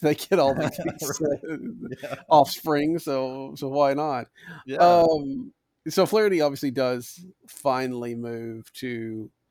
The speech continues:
Speaker 1: as you said, David, a team that probably has, has, was fairly quiet. In fact, that may,
Speaker 2: Yeah.
Speaker 1: may, was that the only move they made, or if they may have made one smaller move?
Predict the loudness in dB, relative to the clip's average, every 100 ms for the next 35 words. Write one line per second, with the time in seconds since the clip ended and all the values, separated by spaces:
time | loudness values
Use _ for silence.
0 | _ _ _ _ -8 -6 -6 -10 -8 -8
1 | -8 -12 -14 -8 -6 -6 -6 -4 -4 -4
2 | -6 -4 -4 -6 -10 -8 -6 -6 -6 -2
3 | -2 -2 -2 -2 0 -2 -2 -2 -2 -6
4 | -4 -4 -4 -6 -12 -16 -12 -10 -10 -10
5 | -16 -12 -6 -4 -2 -2 -2 -2 -2 -4
6 | -2 -2 -2 -4 -6 -4 -6 -6 -8 -8
7 | -12 -12 -12 -10 -10 -10 -12 -14